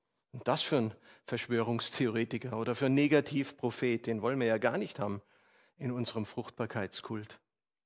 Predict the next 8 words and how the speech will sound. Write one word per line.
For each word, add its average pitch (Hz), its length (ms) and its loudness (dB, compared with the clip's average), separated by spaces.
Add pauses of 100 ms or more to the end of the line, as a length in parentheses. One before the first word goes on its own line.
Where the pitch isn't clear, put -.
(1400)
Klare 160 360 8
Worte 175 460 6
und 135 140 -2
schon 139 120 2
gleich 135 300 4
danach 135 420 4 (300)
wird 131 220 -2
Elia 117 680 0